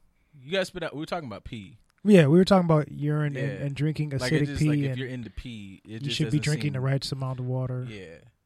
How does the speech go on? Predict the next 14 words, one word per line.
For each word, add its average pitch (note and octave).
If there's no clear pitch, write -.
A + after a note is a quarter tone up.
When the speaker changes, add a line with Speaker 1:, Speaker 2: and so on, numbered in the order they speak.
Speaker 1:
And, D3+
yeah, G#3+
if F3
you're, D#3
if C#3
you're C3
peeing, G3
don't C#3+
just C3+
digest A2+
pee. A#2
And A#2
if A#2+
you A#2